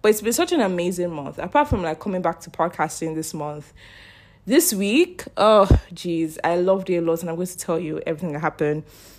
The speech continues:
So first of all, let's start from the fact that this fraudulent cake vendor actually had the audacity to text me.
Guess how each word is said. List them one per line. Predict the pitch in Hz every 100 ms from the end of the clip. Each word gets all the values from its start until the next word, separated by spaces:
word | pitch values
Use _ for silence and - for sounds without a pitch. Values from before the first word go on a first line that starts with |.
| - - - _ -
So | 370 381
first | 480 453 -
of | 208 196
all, | 202 175 135 170 -
let's | - 277
start | - 190 -
from | 185
the | 170
fact | - 190 196 160
that | 156
this | 233 -
fraudulent | 190 165 156 165 -
cake | 143 165
vendor | 160 160 156 156 151 -
actually | 165 170 190
had | 170 170
the | -
audacity | 165 165 156 156 - 151 - - - _ _ _ _ _
to | 220
text | 202 175 - -
me. | 185 170